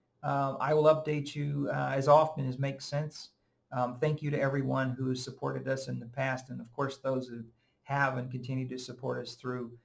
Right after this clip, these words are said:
through especially the, you know, the last, I mean,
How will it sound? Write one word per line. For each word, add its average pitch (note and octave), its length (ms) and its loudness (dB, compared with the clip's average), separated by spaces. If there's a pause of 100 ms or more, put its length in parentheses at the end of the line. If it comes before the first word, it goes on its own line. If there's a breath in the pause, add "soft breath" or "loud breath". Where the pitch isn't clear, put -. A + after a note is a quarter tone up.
(380 soft breath)
through C3 260 0
especially B2 800 0
the, A2+ 280 -4
you B2 120 -4
know, A2+ 220 0 (340 soft breath)
the B2 60 -2
last, G3 440 6
I C#3 40 2
mean, C3+ 400 0